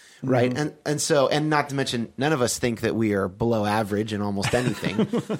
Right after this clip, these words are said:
Speaker 2: <laughs>
Speaker 1: including our goodwill toward God,
Speaker 2: Yeah.
Speaker 1: I'm sure. So I'm really taken by this kind of framing of, of the issue. And, and it really, it has, for me, it's led to a lot more theological humility, which
Speaker 2: Mm-hmm.
Speaker 1: I think is an,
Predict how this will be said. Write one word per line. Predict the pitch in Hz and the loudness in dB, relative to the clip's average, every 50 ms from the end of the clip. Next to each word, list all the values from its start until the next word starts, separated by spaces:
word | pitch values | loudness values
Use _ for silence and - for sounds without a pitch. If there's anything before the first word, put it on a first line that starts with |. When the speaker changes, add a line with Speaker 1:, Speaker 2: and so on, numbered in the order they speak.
| - 214 151 | -6 -8 -8
Speaker 2:
<laughs> | - | -6
Speaker 1:
including | 117 117 107 - 160 170 156 131 123 117 | -6 -6 -2 0 0 2 2 2 2 2
our | 107 110 107 | 2 0 2
goodwill | 110 120 107 104 110 110 107 | 2 0 0 2 0 0 -2
toward | - - 113 107 98 - | -2 -2 -2 -2 -2 -2
God, | 107 104 101 104 110 120 135 - | -4 -4 -2 -2 -4 -6 -6 -8
Speaker 2:
Yeah. | 123 120 123 127 123 123 | -8 -6 -6 -6 -6 -6
Speaker 1:
I'm | - 101 98 | -6 -6 -4
sure. | - - 170 175 147 110 104 | -2 -2 0 2 2 2 0
So | - - - 160 147 151 113 - - - - - - _ _ _ - | 0 0 2 2 2 2 0 -4 -10 -20 -20 -20 -20 _ _ _ -4
I'm | 104 139 160 175 165 143 139 151 | -2 -2 0 -2 -2 -4 -4 -2
really | 180 214 233 233 202 175 147 123 | -2 0 0 0 0 0 -2 -2
taken | 98 - - 143 139 135 - 120 104 104 | -4 -4 -2 -2 -2 0 -2 -4 -4 -2
by | 98 104 101 101 98 95 92 92 95 92 - _ - | -2 0 0 0 0 0 -2 -2 -4 -6 -8 _ -18
this | 98 98 101 113 123 113 - - - | -16 -10 -4 -2 -2 0 0 -2 -4
kind | - - 117 110 104 | -4 -4 -4 -4 -4
of | 98 | -4
framing | - - - 107 101 101 101 92 92 90 | -8 -6 -6 -4 -4 -2 -4 -4 -4 -6
of, | 87 92 90 - - | -6 -8 -8 -8 -10
of | 104 98 | -8 -6
the | 101 110 139 | -4 -4 -4
issue. | 156 - - 107 | -4 -2 -2 -2
And, | 104 117 - - | -2 -2 -4 -4
and | 123 123 | -4 -4
it | 127 - | -2 -2
really, | 135 165 185 180 139 123 | 0 0 0 2 0 0
it | 110 | 0
has, | 117 117 117 113 - _ _ _ _ _ _ _ _ | 0 0 -2 -2 -4 _ _ _ _ _ _ _ _
for | - - 127 | -6 -4 -2
me, | 127 170 208 | 0 2 0
it's | 190 - - 139 | 0 0 0 0
led | 135 120 - | 0 0 0
to | - 110 104 | 0 -2 -2
a | |
lot | 101 107 107 95 98 | 0 0 0 0 0
more | 107 98 92 | -2 -6 -4
theological | - 113 98 95 95 95 95 - - 87 | -4 -4 -4 -2 -2 -2 -4 -4 -8 -16
humility, | 87 - 95 90 90 82 71 60 67 53 - _ _ _ | -14 -12 -10 -10 -8 -8 -10 -10 -12 -14 -16 _ _ _
which | - 123 123 123 | -4 -2 0 2
Speaker 2:
Mm-hmm. | 123 | 2
Speaker 1:
I | 104 | 0
think | 107 - 156 170 151 139 | 0 0 -2 -2 -2 -2
is | 123 107 107 | -4 -2 -2
an, | 107 95 95 | -2 -2 -4